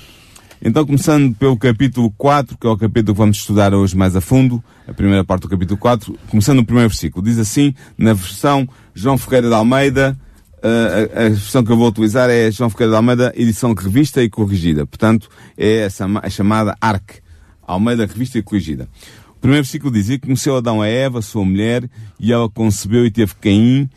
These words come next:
e disse, alcancei do Senhor um varão." Ora, temos aqui duas coisas muito interessantes. Primeiro, conheceu Adão a Eva, sua mulher. Este ver-, verbo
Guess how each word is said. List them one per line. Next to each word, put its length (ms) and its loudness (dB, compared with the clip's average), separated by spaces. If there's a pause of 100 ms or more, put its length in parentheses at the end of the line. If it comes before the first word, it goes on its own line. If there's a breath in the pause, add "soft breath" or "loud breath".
(120 soft breath)
e 140 0
disse, 340 0
alcancei 640 0
do 140 0
Senhor 260 0
um 120 4
varão." 320 -2
Ora, 200 2
temos 240 2
aqui 200 -2
duas 180 0
coisas 260 2
muito 280 2
interessantes. 560 -4 (340 loud breath)
Primeiro, 400 2 (300 soft breath)
conheceu 420 0
Adão 240 0
a 60 0
Eva, 180 -2
sua 180 -2
mulher. 300 -6 (180)
Este 300 -6
ver-, 320 -2
verbo 420 -2